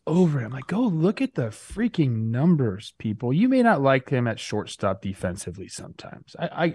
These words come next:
I can see that. I get that. I think he looks pretty out there. I think he can get better out there. But offensively, what this guy has done as a shortstop, go tr-, go look around the league, man. Go see what all these shortstops are doing. You put Bo Bichette next to him,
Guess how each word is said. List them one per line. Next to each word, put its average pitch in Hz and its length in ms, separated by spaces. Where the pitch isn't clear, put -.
I 147 60
can 135 160
see 101 240
that. 127 320
I 151 100
get 104 240
that. - 300
I 220 180
think 127 200
he 131 100
looks 151 160
pretty 175 300
out 95 140
there. 107 160
I 185 140
think 147 180
he 127 80
can 135 120
get 139 200
better 139 300
out 80 180
there. 80 220
But 110 320
offensively, 147 640
what 101 160
this 117 160
guy 107 180
has 90 140
done 117 400
as 110 140
a 98 40
shortstop, - 640
go 160 100
tr-, - 200
go 190 180
look 254 220
around 262 200
the 247 60
league, 247 300
man. 180 280
Go 190 120
see 247 200
what 240 100
all 220 140
these 208 140
shortstops 175 440
are 151 40
doing. 135 300
You 104 60
put 156 240
Bo 156 120
Bichette 143 280
next 139 240
to 165 140
him, 160 100